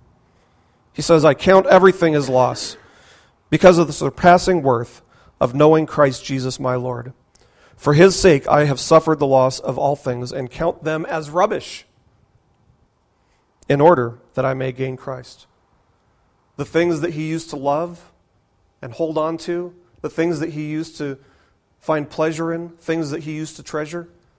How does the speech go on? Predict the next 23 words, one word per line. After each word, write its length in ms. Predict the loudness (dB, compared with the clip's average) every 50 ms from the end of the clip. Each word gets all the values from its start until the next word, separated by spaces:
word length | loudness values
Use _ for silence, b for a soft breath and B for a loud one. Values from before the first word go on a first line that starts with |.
| _ _ _ _ _ _ _ _ _ _
they're 100 | _ -20
rubbish. 580 | -20 -20 -18 -18 -18 -20 -20 -20 -20 -20 -20 _ _ _ _ _ _ _ _ _ _ _ _ _ _ _ _ _ _ _ _ _ _ _ _
They're 100 | -12 -10
rubbish, 500 | -6 -6 -6 -6 -8 -12 -16 -20 -20 -20 _ _
and 100 | -8 -8
it's 120 | -8 -8
worth 260 | -6 -6 -6 -6 -6 -10
trading 340 | -10 -8 -6 -6 -4 -6
those 220 | -6 -6 -8 -8 -8
things 280 | -10 -8 -8 -8 -8
in 280 | -10 -10 -10 -10 -14 -18 b b b b b b
for 120 | _ -8 -8
the 100 | -8 -6
sake 420 | -4 -2 -2 -2 -4 -6 -12 -18 _ _ _ _ _ _ _ _ _
of 140 | -12 -12 -10
knowing 380 | -10 -10 -8 -8 -10 -12 -14
Jesus. 640 | -16 -18 -18 -18 -18 -18 -18 -16 -16 -16 -16 -18 -20 _ _ _ _ _ _ _ _ _ _ _ _ _ _ -2
Listen 200 | -2 0 0 2
to 60 | 2
what 100 | 2 2
the 80 | 2
Old 140 | 0 0 0
prophet, 460 | 0 2 2 2 2 0 -2 -6 -6